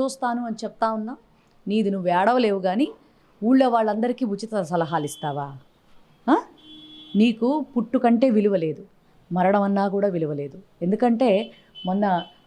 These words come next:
మీ-, మీడియాలో నీ గురించి ట్రోల్స్ చేస్తా ఉంటే కొన్ని వీడియోస్ చూశాను నేను. ఎంత బాగా మాట్లాడుతున్నావు అసలు నువ్వు. అసలు రాజమండ్రిలో ఏం తప్పు జరిగిపోయిందండి అని అడుగుతావా?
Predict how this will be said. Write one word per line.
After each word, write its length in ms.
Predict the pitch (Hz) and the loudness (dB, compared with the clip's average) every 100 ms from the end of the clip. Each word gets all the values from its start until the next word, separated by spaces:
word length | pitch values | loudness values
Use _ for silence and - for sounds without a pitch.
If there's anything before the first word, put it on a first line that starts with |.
| - 185 185 175 | -2 2 2 0
మీ-, 280 | 175 165 208 | -4 -4 -2
మీడియాలో 460 | 196 233 269 247 240 | 2 4 4 2 2
నీ 140 | 214 | 0
గురించి 260 | 196 220 226 | 0 -2 -2
ట్రోల్స్ 400 | 196 220 226 - | -2 0 0 -2
చేస్తా 260 | 202 202 | -2 -2
ఉంటే 180 | 196 185 | -4 -4
కొన్ని 220 | 185 180 | -4 -4
వీడియోస్ 480 | 170 190 208 190 - | -2 0 0 0 -4
చూశాను 300 | 160 - 151 | -8 -6 -6
నేను. 180 | 151 160 | -4 -4
ఎంత 280 | 240 240 254 | -2 0 0
బాగా 160 | 262 | 0
మాట్లాడుతున్నావు 720 | 277 285 269 262 220 220 196 185 | 0 0 0 -2 0 0 0 -2
అసలు 240 | 180 165 | -4 -4
నువ్వు. 240 | 165 160 240 - _ - - | -4 -8 -12 -14 _ -20 -4
అసలు 140 | - 208 | 0 2
రాజమండ్రిలో 800 | 190 247 302 302 277 285 277 | 2 2 2 2 4 4 2
ఏం 240 | 277 240 262 | 2 0 0
తప్పు 260 | 269 269 | 0 -2
జరిగిపోయిందండి 840 | 240 247 226 226 220 214 208 208 220 | -2 0 -2 -2 -2 0 0 0 0
అని 120 | 240 | 0
అడుగుతావా? 460 | 180 175 175 147 | 0 -2 -4 -6